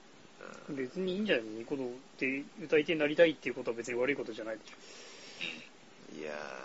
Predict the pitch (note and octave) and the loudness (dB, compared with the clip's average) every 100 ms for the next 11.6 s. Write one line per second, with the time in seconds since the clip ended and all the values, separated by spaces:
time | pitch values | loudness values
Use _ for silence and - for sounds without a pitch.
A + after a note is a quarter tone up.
0 | D2+ D2+ C#2 D2+ - - - F#2+ A#2+ B2 | -10 -12 -12 -12 -14 -14 -8 -2 0 -2
1 | - B2 A#2+ - A#2+ A2 G#2+ G2+ G2 F#2+ | -4 -2 -2 2 4 6 6 4 4 0
2 | D#2+ - - E2 D2+ B1+ D2+ - - - | -2 -10 -12 -12 -10 -10 -14 -16 -18 -20
3 | - - D#3 D#3+ E3 D#3 E3+ D#3 A#2+ E3+ | -12 -2 4 10 10 10 8 8 6 2
4 | F#3 F#3 F#3 F3 F3 E3 - - - F3+ | 0 0 0 2 4 4 0 -12 -2 -2
5 | - E3 - - - - - - - - | -2 -6 -6 -10 -6 -6 -4 -6 -8 -8
6 | - - E3 F3+ F#3 - E3+ E3 E3 E3+ | -8 2 4 8 8 8 4 4 4 4
7 | - - C#3 B2+ - - E2 D#2+ C#3+ E3 | 2 6 6 6 2 -4 -4 -4 0 2
8 | - D#3+ D#3+ E3+ D#3+ E3 D3+ C#3+ C#3+ E3 | 6 4 8 6 8 6 8 8 10 8
9 | D#3+ D3 C#3+ D#3+ E3 - C#3 D3 B2+ - | 8 6 4 6 4 6 4 4 4 2
10 | C3 B2+ C#3 C3 B2+ A#2 C3 B2+ - C3 | 0 2 2 2 2 0 -2 -4 -4 -2
11 | - B2 B2 A#2 A#2 | 0 0 0 -4 -6